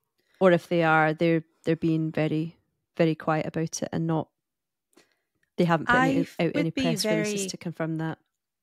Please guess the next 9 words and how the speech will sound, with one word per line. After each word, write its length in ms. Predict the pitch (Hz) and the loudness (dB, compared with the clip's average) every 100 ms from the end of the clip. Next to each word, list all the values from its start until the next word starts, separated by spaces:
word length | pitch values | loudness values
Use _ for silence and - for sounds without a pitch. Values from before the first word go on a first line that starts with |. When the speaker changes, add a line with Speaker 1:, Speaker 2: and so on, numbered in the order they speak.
| _ _ _ _ - | _ _ _ _ -6
Speaker 2:
I 160 | 208 240 | -2 -2
would 160 | 240 | -2
be 100 | 240 | -4
very 240 | 202 202 190 | -4 -4 -4
curious 640 | 185 - 190 165 165 - - | -8 -6 -4 -2 -4 -8 -8
as 300 | 170 170 - | -6 -6 -6
to 460 | - 180 165 165 160 _ _ _ _ _ _ _ _ _ _ _ - - | -8 -6 -4 -4 -6 _ _ _ _ _ _ _ _ _ _ _ -14 -6
who 160 | 208 | -4
benefited 1000 | 190 185 175 180 - 170 - 175 160 156 | -2 0 2 0 -2 -8 -4 -2 -2 -4